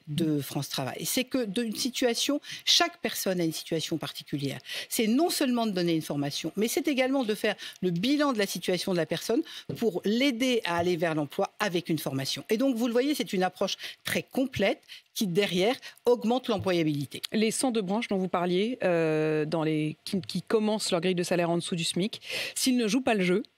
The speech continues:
Speaker 2: est-ce que, euh, vous supprimerez les exonérations de charges sur les bas salaires pour eux ? Est-ce qu'il y aura une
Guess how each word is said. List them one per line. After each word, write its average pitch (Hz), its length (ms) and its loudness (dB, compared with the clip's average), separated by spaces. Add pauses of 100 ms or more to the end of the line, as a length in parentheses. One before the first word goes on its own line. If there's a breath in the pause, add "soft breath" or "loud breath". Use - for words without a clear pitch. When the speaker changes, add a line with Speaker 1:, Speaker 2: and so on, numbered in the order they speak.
(300 loud breath)
Speaker 2:
est-ce 190 240 2
que, 226 400 2
euh, 160 400 4
vous 160 200 0
supprimerez 202 640 2
les 185 180 2
exonérations 165 480 0
de 165 60 2
charges 160 200 0
sur 170 100 0
les 165 80 0
bas 160 120 0
salaires 156 240 0
pour 165 240 -2
eux ? 202 180 0
Est-ce 180 200 0
qu'il 208 280 2
y 175 120 2
aura 214 320 0
une 160 300 0